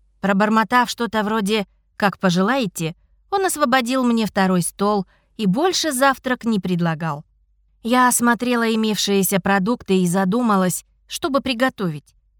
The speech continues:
Может, коронные мясные рулеты? Хотя нет, рулеты слишком выдадут меня. А в планах было, так сказать,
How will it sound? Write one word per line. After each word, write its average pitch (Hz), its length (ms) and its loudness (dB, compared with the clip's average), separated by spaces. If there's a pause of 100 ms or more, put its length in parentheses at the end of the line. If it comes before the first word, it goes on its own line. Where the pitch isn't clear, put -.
(300)
Может, 202 480 0 (260)
коронные 208 540 2
мясные 208 480 0
рулеты? 214 560 -4 (600)
Хотя 196 340 -2
нет, 247 320 -4 (300)
рулеты 247 500 0
слишком 247 500 -2
выдадут 208 440 0
меня. 180 380 0 (340)
А 269 80 -8
в - 60 -20
планах 370 420 0
было, 285 320 -2
так - 240 -2
сказать, 226 600 -2